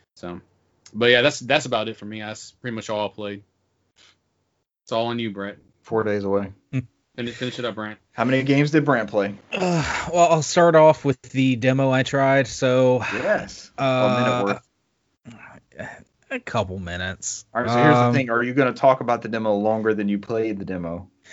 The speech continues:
Speaker 3: I don't know, maybe. <laughs>
Speaker 2: It got its value then.
Speaker 1: So,
Speaker 3: So, go, go ahead, Cesar. What, what were you
Speaker 1: I, I
Speaker 3: gonna
Speaker 1: had,
Speaker 3: say?
Speaker 1: I had to do this before we get started with your thing. I, I, I just happened to look at a tweet for, uh,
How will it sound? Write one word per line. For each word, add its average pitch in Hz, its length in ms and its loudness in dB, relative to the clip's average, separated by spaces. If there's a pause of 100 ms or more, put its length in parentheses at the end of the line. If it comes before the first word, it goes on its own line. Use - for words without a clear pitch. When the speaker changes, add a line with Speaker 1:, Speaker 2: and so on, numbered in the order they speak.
(340)
Speaker 3:
I 147 60 0
don't 139 120 4
know, 104 160 0
maybe. 104 480 0 (960)
<laughs> 156 60 6 (640)
Speaker 2:
It 123 100 2
got 131 240 4
its 117 100 -2
value 123 360 0
then. 110 240 -10 (360)
Speaker 1:
So, 135 300 2
Speaker 3:
So, 139 400 6 (1500)
go, 135 120 2
go 135 300 4
ahead, 143 240 8
Cesar. 110 320 0
What, 113 200 0
what 120 120 0
were 123 60 2
you 123 80 2
Speaker 1:
I, 135 40 4
I - 40 6
Speaker 3:
gonna 143 100 2
Speaker 1:
had, 147 100 4
Speaker 3:
say? 131 60 -2
Speaker 1:
I 127 40 -2
had 143 120 -2
to 139 80 -2
do 139 80 -2
this 127 100 -6
before 127 180 -8
we 120 80 -4
get 117 120 -8
started 117 240 -4
with 110 100 -8
your 110 100 -8
thing. 117 180 -6
I, 117 60 -4
I, 127 220 -8 (400)
I 135 80 -2
just 139 140 -8
happened 131 220 -2
to 123 40 -8
look 135 120 -6
at 120 60 -4
a 107 60 -10
tweet 135 320 -12
for, 113 280 -12
uh, 104 280 -10